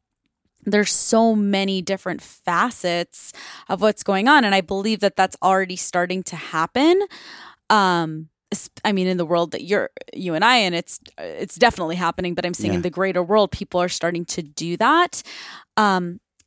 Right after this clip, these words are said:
Speaker 1: and I think just, I think just having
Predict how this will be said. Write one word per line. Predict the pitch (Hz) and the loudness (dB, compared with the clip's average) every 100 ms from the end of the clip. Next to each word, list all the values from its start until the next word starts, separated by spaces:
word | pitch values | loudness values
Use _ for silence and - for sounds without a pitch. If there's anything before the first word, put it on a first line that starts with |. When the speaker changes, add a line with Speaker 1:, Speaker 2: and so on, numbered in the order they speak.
| - | 0
Speaker 1:
and | 233 | 2
I | 220 | 2
think | - 262 - _ _ _ _ _ 175 - | 2 -2 -2 _ _ _ _ _ -20 -8
just, | - 220 233 226 - - - - _ - - - _ _ _ _ _ _ _ _ _ _ _ _ - _ _ | -2 4 6 6 2 -6 -6 -8 _ -6 -6 -10 _ _ _ _ _ _ _ _ _ _ _ _ -14 _ _
I | 226 | -2
think | 226 320 359 | 2 2 2
just | 427 - - _ _ _ _ | 0 -2 -8 _ _ _ _
having | - - 214 233 254 | -14 0 2 6 4